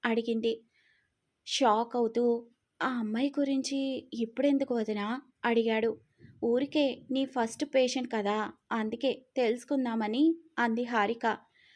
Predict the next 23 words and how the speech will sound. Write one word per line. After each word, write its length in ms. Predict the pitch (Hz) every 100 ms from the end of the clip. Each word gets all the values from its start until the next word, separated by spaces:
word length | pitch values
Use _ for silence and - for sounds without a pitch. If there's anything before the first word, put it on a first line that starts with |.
| -
"అది 300 | 233 226 240 247 240 -
బాగానే 500 | 226 202 214 262 277
ఉంది 320 | 262 233 220 254
వదినా, 360 | 226 233 220 220 233 _ _ -
ఇంకొక 380 | 269 262 269 269 233
వన్ 240 | 214 233 269
వీక్లో 400 | 285 - 254 254 - _ 226
మేజర్ 400 | 214 233 277 254
ఆపరేషన్స్ 600 | 220 226 226 240 254 254
రెండు 300 | 220 214 233
ఉన్నాయి, 480 | 220 220 233 226 220 - _ _ _ -
ఆ 140 | 247 254
లోపు 360 | 247 233 233 277 240 -
పేషెంట్ 460 | - 226 240 285 277
కోమా 380 | - 226 240 277
నుండి 300 | 262 226 240
బయటకు 440 | 254 214 208 269 247
రావాలి," 440 | 220 214 208 208 - _ _ _ -
అని 280 | 247 240 247
విషయం 380 | 226 220 254 254
చెప్పాడు. 500 | 233 202 233 220 214 - _ _ _ _ _ _ _ -
"ఆ 100 | 262
అమ్మాయికి 520 | 214 208 240 254 262